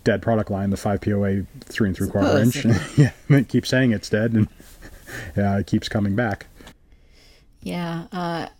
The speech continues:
Speaker 2: I think a good example of one time that they did that pretty well was, uh, with the Galaxy Adventures, the little tubes that they were doing the Stormtrooper that they
Speaker 1: Yes.
Speaker 2: released. It was already pre-posed holding his blaster. And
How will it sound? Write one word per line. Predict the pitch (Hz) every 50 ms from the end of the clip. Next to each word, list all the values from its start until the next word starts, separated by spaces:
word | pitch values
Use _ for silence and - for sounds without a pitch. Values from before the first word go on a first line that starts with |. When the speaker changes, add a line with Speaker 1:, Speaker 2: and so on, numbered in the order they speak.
| _ _ _
Speaker 2:
I | 156
think | 160 214 214 226
a | 214
good | 214 214 208
example | 175 156 185 175 170 170 - 185 180 170
of | 160 147 143 - - - _ - _ -
one | 156 160 165 165
time | 165 175 160 156
that | 151 143
they | - 151
did | 147 151 156 143
that | 143 135 -
pretty | - - 160 151 147 147
well | 143 147 147 151 151 147
was, | 143 143 143 143 143 143 -
uh, | 151 143 143 143
with | 143 143
the | 151
Galaxy | 143 - 156 147 156 156 - - 160 151
Adventures, | 143 139 147 143 143 143 135 131
the | 147
little | 151 175 165 151
tubes | 147 - - - 156 156 147 -
that | - 135
they | 151 143
were | 143 139
doing | 127 143 143 135
the | 127
Stormtrooper | - - - 214 240 233 214 - 156 147 - 143 139
that | 135 135 -
they | 139 143
Speaker 1:
Yes. | 139 143 143 139
Speaker 2:
released. | 139 139 139 143 - -
It | 147
was | 147 143 143
already | 143 139 135 135 139 139
pre-posed | - - 143 143 - - 143 139 135 135 135
holding | - 143 143 139 143
his | 143 139 139
blaster. | - 139 143 143 139 - - - 147
And | 143 147